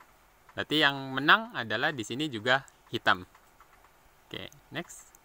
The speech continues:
Oke, soal kesepuluh. Ya, wilayah hitam satu, dua, tiga, empat, lima, enam.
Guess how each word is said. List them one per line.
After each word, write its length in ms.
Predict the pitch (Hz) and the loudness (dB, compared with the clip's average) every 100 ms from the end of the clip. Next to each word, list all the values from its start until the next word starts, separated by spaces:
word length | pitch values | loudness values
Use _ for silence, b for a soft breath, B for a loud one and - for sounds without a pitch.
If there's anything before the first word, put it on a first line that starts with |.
| _ - _ _ _ _ _ _ _ _ - _ - - _ - _ _ _ _ - _ - _ _ - _ _ _ | _ -20 _ _ _ _ _ _ _ _ -20 _ -20 -20 _ -20 _ _ _ _ -20 _ -20 _ _ -20 _ _ _
Oke, 240 | - 113 - | -6 -4 -2
soal 240 | - 110 | 2 2
kesepuluh. 400 | 127 156 175 170 - - b b b b b - _ | 2 0 2 2 0 -12 b b b b b -20 _
Ya, 320 | 101 92 92 - _ 117 | -4 -4 -4 -10 _ -4
wilayah 240 | 113 156 | 0 2
hitam 240 | 175 165 | 6 4
satu, 480 | - 110 - 151 - - | 4 -2 0 0 -2 -6
dua, 400 | 110 113 117 135 - - | -4 2 6 6 4 -8
tiga, 400 | - 107 107 117 147 - - _ _ | -10 -2 6 6 6 -4 -20 _ _
empat, 320 | 113 - 131 - _ _ | 0 6 6 6 _ _
lima, 400 | 110 110 120 123 - | -6 0 0 0 -6
enam. 240 | 120 113 | -4 -2